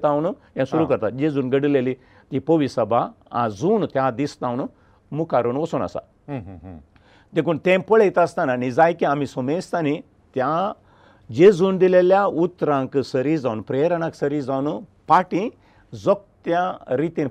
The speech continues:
Speaker 1: फाटीं येवचें, वा returning to the original church,
Speaker 2: हां।
Speaker 1: म-, कित्याक आमी म्हणटा तें भोव चड गरजेचें म्हूण म्हाका भोगता।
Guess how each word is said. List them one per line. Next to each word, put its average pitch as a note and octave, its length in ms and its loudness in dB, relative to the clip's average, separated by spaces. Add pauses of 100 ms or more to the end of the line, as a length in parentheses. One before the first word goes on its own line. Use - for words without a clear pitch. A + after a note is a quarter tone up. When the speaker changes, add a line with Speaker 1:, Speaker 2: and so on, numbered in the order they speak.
Speaker 1:
फाटीं E3 260 -4
येवचें, A2+ 280 -4
वा B2+ 100 2
returning F3+ 680 -2
to F#3 60 0
the F#3 160 -2 (140)
original C#3+ 520 -2
church, B2+ 420 -2 (280)
Speaker 2:
हां। A2 360 -12
Speaker 1:
म-, A#2 120 -6
कित्याक B2 220 -2
आमी A#2+ 80 -4
म्हणटा B2 320 -4
तें D3+ 460 -8
भोव C#3 200 -2
चड C#3+ 320 -6
गरजेचें A2+ 580 -4
म्हूण C3+ 140 -8
म्हाका C3 180 -6
भोगता। - 260 -6